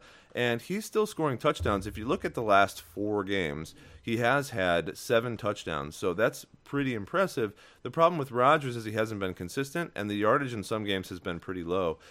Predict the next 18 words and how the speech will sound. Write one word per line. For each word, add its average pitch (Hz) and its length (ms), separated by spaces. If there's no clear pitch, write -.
So, 127 320
for 139 160
example, 127 420
in 113 80
week 113 200
twelve, 107 640
uh, 95 160
he 98 80
played 101 240
Minnesota, 101 460
had 95 140
a 90 60
hundred 101 300
ninety-eight 95 400
yards 87 260
and 78 80
a 73 60
touchdown. 78 560